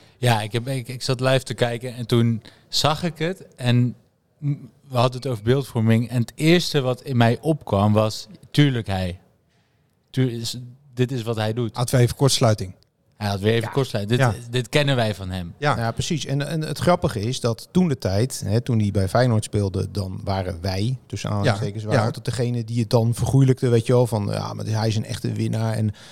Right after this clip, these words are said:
Speaker 3: ja, hij had net pech, hij was misschien iets te laat. En al die Ajaxiden waren toen allemaal, eh, <laughs> die gingen helemaal uit hun dak. En nu is het precies andersom. Nu zitten al die Ajaxiden zitten dat te verdedigen en,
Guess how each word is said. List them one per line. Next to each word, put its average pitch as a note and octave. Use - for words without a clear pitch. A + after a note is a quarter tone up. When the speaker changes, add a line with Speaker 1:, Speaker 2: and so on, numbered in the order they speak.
Speaker 3:
ja, G2
hij A2
had G2+
net G#2+
pech, A2+
hij G#2
was G#2
misschien G#2+
iets A#2+
te A2
laat. G#2
En A2+
al A2+
die A#2
Ajaxiden G#2+
waren G#2
toen A2+
allemaal, G2+
eh, G#2+
<laughs> -
die C3
gingen C3
helemaal B2+
uit A2+
hun A2+
dak. A#2
En E3
nu F#3
is F3
het -
precies D#3+
andersom. B2+
Nu C3+
zitten A#2+
al A2+
die A2+
Ajaxiden G#2+
zitten B2+
dat A2+
te G#2
verdedigen G2+
en, G2+